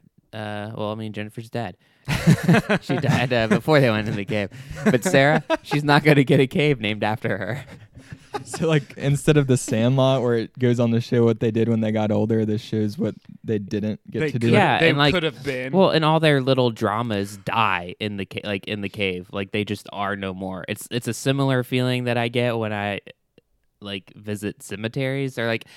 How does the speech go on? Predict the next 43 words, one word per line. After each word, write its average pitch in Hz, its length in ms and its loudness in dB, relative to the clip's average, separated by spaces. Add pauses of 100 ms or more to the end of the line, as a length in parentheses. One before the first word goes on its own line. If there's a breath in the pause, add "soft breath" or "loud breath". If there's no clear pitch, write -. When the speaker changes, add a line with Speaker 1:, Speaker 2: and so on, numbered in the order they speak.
(240 loud breath)
Speaker 1:
I 120 60 -2
never 139 300 2
felt 131 280 -4
it 123 80 -2
more 117 640 -2 (460)
intense 110 560 -6
than 104 200 -8
at, 95 100 -10
like, 95 160 -10
Arlington, 123 680 -8
where 120 120 -4
you 107 40 -4
just 104 200 -10
see 110 180 -4
Speaker 3:
Oh, 104 60 0
Speaker 1:
all 107 140 2
these 107 140 -2
Speaker 3:
yeah. 113 120 -8
Speaker 1:
soldiers' 107 420 -4
graves, 101 320 -8
and 113 80 -14
you're 110 140 -4
like, 107 260 -2
"So 107 180 -4
a - 60 -4
lot 110 160 -8
of 143 80 -6
these 143 160 -8
people 139 240 -6
didn't 127 280 -8
have 123 220 -10
kids? 123 300 -8
There 143 180 -4
are 117 60 -4
so 123 300 -8
many 123 180 -8
people 120 320 -10
that 101 220 -10
don't 101 240 -8
exist 95 560 -12
because 90 340 -12
of 90 200 -16
this." - 440 -18